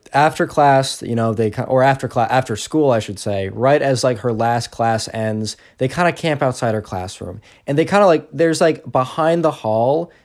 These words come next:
there's, like, another classroom that's kind of, like, empty and open. So what they do is they camp out there and they have their laptops and they're pretending to do work, but they also have a very clear view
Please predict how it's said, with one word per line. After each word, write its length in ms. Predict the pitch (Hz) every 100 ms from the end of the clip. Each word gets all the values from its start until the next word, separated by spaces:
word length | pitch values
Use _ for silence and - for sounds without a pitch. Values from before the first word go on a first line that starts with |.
| -
there's, 180 | 131 123
like, 140 | 123
another 400 | 120 113 113 127
classroom 580 | - 107 113 - 135 120
that's 200 | 104 -
kind 140 | 113
of, 100 | 104
like, 160 | 101 -
empty 420 | 135 131 139 131
and 140 | 104 101
open. 460 | 131 127 127 123 - _
So 160 | - 156
what 140 | 208
they 120 | 190
do 200 | 143 147
is 100 | 139
they 120 | 135
camp 280 | - 151 139
out 180 | 135 127
there 300 | 104 98 95 - _
and 100 | 117
they 80 | 127
have 220 | 139 135
their 180 | 127 123
laptops 640 | 120 120 117 135 120 117 123
and 80 |
they're 60 | 117
pretending 440 | 113 127 170 165
to 100 | 151
do 120 | 135 123
work, 380 | 107 110 107
but 80 | -
they 120 | 139
also 200 | 156 175
have 80 | 156
a 60 | 139
very 360 | 113 131 135
clear 440 | 131 - 131 120 110
view 480 | 92 101 113 170